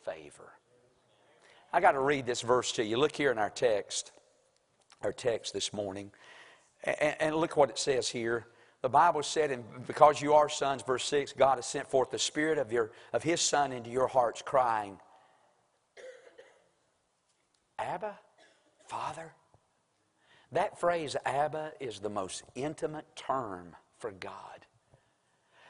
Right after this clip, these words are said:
In other words, what, what, what we're being told here is because of Christmas, we enter the family, we enter the same kind of relationship with God that His Son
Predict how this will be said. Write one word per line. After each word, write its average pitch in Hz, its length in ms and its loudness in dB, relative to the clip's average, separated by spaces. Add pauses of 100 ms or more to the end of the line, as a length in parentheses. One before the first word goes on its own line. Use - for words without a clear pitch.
(120)
In 147 160 2
other 208 200 4
words, 180 320 0
what, 147 460 2
what, 165 220 -2
what 156 160 2
we're 135 120 0
being 135 240 -4
told 147 280 2
here 117 100 0
is 104 80 -6
because 147 420 -2
of 120 100 -8
Christmas, 156 480 -2
we 143 200 -2
enter 143 240 -2
the 117 120 -4
family, 139 520 -2 (340)
we 151 260 0
enter 151 240 -2
the 110 120 -6
same 185 480 -2
kind 165 260 0
of 135 80 0
relationship 127 720 -2
with 95 180 -4
God 117 400 -2
that 98 140 -8
His 110 220 -8
Son 104 800 -4